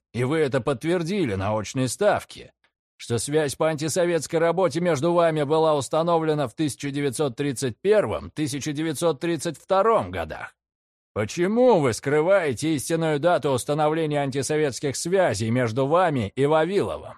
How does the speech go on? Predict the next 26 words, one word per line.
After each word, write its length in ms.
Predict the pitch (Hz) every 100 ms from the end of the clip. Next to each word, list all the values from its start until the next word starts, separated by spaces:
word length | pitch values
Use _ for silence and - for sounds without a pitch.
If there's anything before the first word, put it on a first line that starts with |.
| _ _ _ _ -
Ответ. 500 | 170 175 85 - - _ _ _ -
«Я 580 | 127 131 117 95 90 - _ _
настаиваю 800 | 139 123 - 160 131 82 78 76
на 100 | 82
своих 380 | - 113 110 -
показаниях 840 | 104 107 104 135 147 80 78 -
о 80 | 95
том, 220 | 127 117
что 240 | - 104 -
к 60 |
антисоветской 720 | 110 101 95 117 113 101 - 101
работе 480 | 101 127 127 101
я 160 | 92 98
был 200 | 107 104
привлечён 640 | 107 101 101 - 110 101
в 120 | 87
Вавиловым 640 | 95 98 127 113 92 92 87 _ _ _
в 160 | _ - -
тысяча 380 | 127 - 104 104
девятьсот 480 | 107 110 - 110 -
тридцать 400 | 107 90 90 107
восьмом 380 | 98 92 85
году». 260 | 78 78 - _ _ _ _ _ _ _ _
Вопрос 560 | 135 131 131 131 131 147
Вавилову. 640 | 156 139 85 - - - _ _ _ _ -
«Уточните, 880 | 135 156 185 - 214 196 110 104